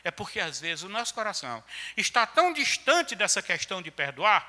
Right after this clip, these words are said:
que receber perdão é igu-, é igual a engolir uma bolinha de gude. Ela sai do jeito que entrou.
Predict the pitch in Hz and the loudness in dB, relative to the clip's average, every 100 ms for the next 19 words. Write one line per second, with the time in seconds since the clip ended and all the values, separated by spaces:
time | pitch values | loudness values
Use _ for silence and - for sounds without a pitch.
0 | - - - 180 220 226 208 214 208 180 | -12 -18 -6 2 2 2 0 0 2 2
1 | 196 240 226 202 - - - 214 - 202 | 0 2 2 0 -16 -20 -20 -12 0 2
2 | 240 208 254 269 277 294 254 277 240 262 | 2 2 4 6 4 2 -4 -4 -2 -2
3 | 254 254 240 233 240 233 190 151 110 - | -2 0 0 0 -2 -4 -6 -6 -6 -8
4 | - _ _ _ _ _ _ _ _ - | -16 _ _ _ _ _ _ _ _ -4
5 | 208 220 - - 220 233 220 180 254 - | 0 2 2 2 2 0 -4 -2 -2 -4
6 | 262 226 131 | -8 -8 -12